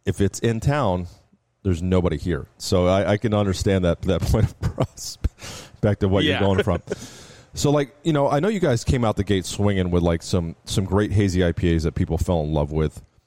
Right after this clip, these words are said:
Speaker 1: How have your, uh, like, beer offerings expanded since you guys first started? And, w-, like, what's on your tap list nowadays?
Speaker 2: Yeah, so we, we,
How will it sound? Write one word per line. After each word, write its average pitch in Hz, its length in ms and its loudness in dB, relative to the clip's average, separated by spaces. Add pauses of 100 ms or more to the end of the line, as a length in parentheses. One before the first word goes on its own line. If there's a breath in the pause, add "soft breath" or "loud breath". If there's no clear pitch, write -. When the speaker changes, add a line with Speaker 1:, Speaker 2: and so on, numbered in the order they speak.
(260)
Speaker 1:
How 185 300 0
have 156 220 2
your, 107 200 2
uh, 101 100 2 (180)
like, 92 240 0
beer 98 220 2
offerings 85 720 -2
expanded 90 640 -2
since - 260 -6
you 87 60 -10
guys 85 180 0
first - 240 -4
started? 85 460 -2 (400 soft breath)
And, 92 300 0 (400)
w-, 110 240 -2
like, 117 200 0
what's 135 220 -2
on 139 100 0
your 101 120 0
tap - 280 0
list 87 260 -4
nowadays? 73 580 -4 (540)
Speaker 2:
Yeah, 147 220 -2
so 151 240 -2
we, 160 280 0
we, 175 280 -2